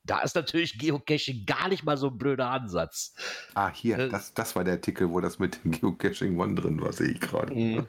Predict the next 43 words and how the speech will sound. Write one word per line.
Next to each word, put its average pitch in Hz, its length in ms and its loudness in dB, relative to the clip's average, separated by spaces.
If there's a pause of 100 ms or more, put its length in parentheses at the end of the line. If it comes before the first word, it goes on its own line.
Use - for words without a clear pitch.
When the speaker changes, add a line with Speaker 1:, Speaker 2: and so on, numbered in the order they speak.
(280)
Speaker 1:
Da 101 340 0
muss 196 220 0
ich 165 80 -6
sagen, 165 300 0
dass, 160 100 4 (400)
dass 139 220 4
muss 147 140 -2
man, 185 180 4
dass 135 140 2
man 135 100 4
da 151 180 4
direkt 143 220 -4
drauf 113 260 2
kommt, 190 340 0
ich 196 60 -4
meine, 196 140 2
das 180 140 2
finde 180 160 -2
ich - 40 0
schon 151 160 4
mal 135 120 2 (120)
cool. 92 240 4 (400)
Weil 113 100 4
das 123 120 0
kann 139 140 0
man 120 160 2
wirklich 131 220 2
dann 98 120 2
gut 85 160 -4
miteinander 85 300 2
verbinden. 87 260 2
Ich 87 140 0
glaube, 117 260 0
Corona-bedingter 131 2250 0 (720)
und 120 180 4
kontaktloser 131 760 0
geht's 113 260 0
eigentlich 95 380 0
kaum. 120 280 0 (400)
<laughs> - 380 -18
Rein 104 320 -2
theoretisch 101 540 2
erstmal. - 480 0